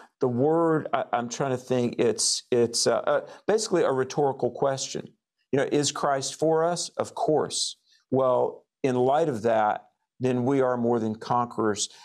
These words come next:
But I, I really think that it's just one of the, uh, um, anachronisms of Elizabethan English that we don't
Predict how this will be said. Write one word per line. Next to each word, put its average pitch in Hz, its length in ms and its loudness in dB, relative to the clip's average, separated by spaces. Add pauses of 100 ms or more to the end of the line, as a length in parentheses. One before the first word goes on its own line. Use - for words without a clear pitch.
(180)
But 131 100 2
I, 135 40 2
I - 160 2
really 143 320 2
think 143 460 -4
that 120 300 0
it's 117 240 0
just 120 220 -2
one 131 140 0
of 107 200 -4
the, 113 300 4
uh, 107 180 2 (640)
um, 113 320 0
anachronisms 120 1120 0
of 113 100 0
Elizabethan 117 720 2
English 113 460 0
that - 220 0
we 117 200 0
don't 117 240 0